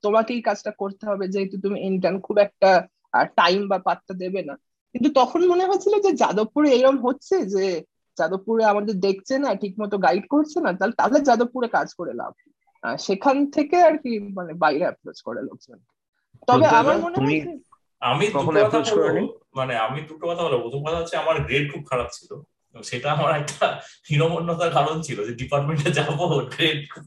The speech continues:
Speaker 3: খারাপ, ক্লাস পাস করি না একেবারেই। তো ঠিক আছে, আমি তো, এইটা একটা প্রবলেম ছিল।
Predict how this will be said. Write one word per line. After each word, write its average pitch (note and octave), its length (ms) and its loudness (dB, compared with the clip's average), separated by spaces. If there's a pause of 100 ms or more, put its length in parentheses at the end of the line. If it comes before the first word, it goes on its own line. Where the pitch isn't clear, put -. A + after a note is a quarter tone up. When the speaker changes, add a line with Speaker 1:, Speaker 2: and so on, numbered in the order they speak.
Speaker 3:
খারাপ, B2+ 320 0 (440)
ক্লাস C3+ 300 2
পাস E3 240 2
করি C#3 180 -2
না D#3 120 2
একেবারেই। D#3+ 800 -2 (400)
তো D#3 160 -8
ঠিক - 160 -6
আছে, - 240 -2
আমি C#3+ 400 -8
তো, E3+ 60 -6
এইটা E3+ 360 0
একটা F3+ 580 2 (300)
প্রবলেম D3 360 0
ছিল। G#2 300 -10